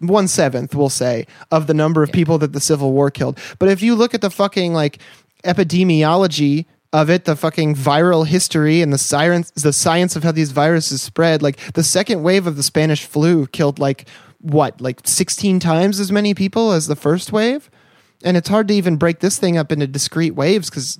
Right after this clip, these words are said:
Speaker 1: it keeps mutating. We're never, we're never sure if people can get reinfected or not. So
Speaker 2: I, I always like to, to err on the side of you will,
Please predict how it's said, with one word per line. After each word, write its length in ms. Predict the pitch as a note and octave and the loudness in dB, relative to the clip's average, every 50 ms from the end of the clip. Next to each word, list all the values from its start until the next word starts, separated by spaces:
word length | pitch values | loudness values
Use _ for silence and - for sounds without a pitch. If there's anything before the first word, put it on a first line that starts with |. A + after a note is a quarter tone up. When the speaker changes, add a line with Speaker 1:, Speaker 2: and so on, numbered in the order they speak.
| C#3 C3+ - D3 D3 - - | -12 -14 -14 -14 -14 -12 -6
Speaker 1:
it 180 | - D#3 D3 - | -6 -6 -4 -4
keeps 300 | - F3 D#3+ - - - | -4 -6 -6 -6 -8 -8
mutating. 720 | C3+ C3 C3 F3 F3+ - D#3 C3+ B2+ C3 D3 E3+ G3 G3 - - - - - | -6 -4 -4 -4 -2 -2 -2 0 0 0 -2 -2 -4 -8 -12 -20 -20 -12 -2
We're 140 | - D#3 D#3 | 0 0 2
never, 260 | D#3 D#3 D#3+ E3 F#3 | 4 2 2 0 0
we're 200 | E3 D#3+ D#3+ D#3+ | 0 0 0 2
never 320 | D#3+ C#3+ C#3+ D#3+ F#3 G3+ F3+ | 2 2 2 2 2 2 0
sure 240 | - - E3+ D3+ | 0 0 2 0
if 100 | C#3+ - | 0 0
people 260 | - D#3+ C#3 - C#3+ C#3 | -2 -4 -2 -2 -4 -6
can 160 | - D3+ C#3 | -4 -4 -4
get 160 | C3+ C#3 G#2+ | -2 -2 -2
reinfected 720 | B2+ C#3 C#3 C#3 C3 C3 - - C#3+ E3+ - - C#3 C3 | 0 0 0 0 -2 -4 -4 -2 -2 -2 -2 -4 -8 -6
or 100 | - B2+ | -6 -6
not. 360 | B2 B2 A#2 B2 C3+ - - - - - - - - - _ _ | -8 -6 -6 -6 -6 -6 -8 -14 -20 -20 -20 -20 -20 -20 _ _
So 520 | - - - D3 C3+ C3 B2+ B2+ B2+ C#3 - _ _ _ _ _ _ _ _ _ _ _ _ _ _ _ _ _ - - | -8 -2 0 2 4 4 4 2 0 -2 -6 _ _ _ _ _ _ _ _ _ _ _ _ _ _ _ _ _ -8 -4
Speaker 2:
I, 240 | F3+ F#3+ G3+ F#3 - - | -4 -4 -4 -4 -8 -6
I 80 | - F#3+ | -6 -4
always 220 | G#3+ G#3+ G3 E3 | -2 -2 -2 -2
like 200 | D#3 C#3+ C3 B2+ - | -2 -4 -4 -4 -6
to, 320 | - B2+ A#2 A2+ A2+ G#2+ - _ _ - | -6 -4 -4 -2 -4 -6 -8 _ _ -12
to 300 | - C3+ B2 A#2 A2+ G#2+ - - | -8 -4 -4 -2 -4 -6 -6 -6
err 160 | A#2+ A#2+ A#2+ | -4 -4 -2
on 120 | A#2 A2+ | -4 -4
the 80 | A2+ A#2+ | -6 -8
side 360 | - - B2 A2+ A2+ A2+ G#2+ | -6 -4 -4 -4 -4 -4 -6
of 180 | A2 A2 A2 A#2 | -6 -6 -6 -8
you 160 | A#2 A#2 B2 | -8 -8 -6
will, 400 | A2+ A#2 A#2 A2 A2 A2 G2 G2 | -4 -2 -2 -2 -2 -4 -6 -10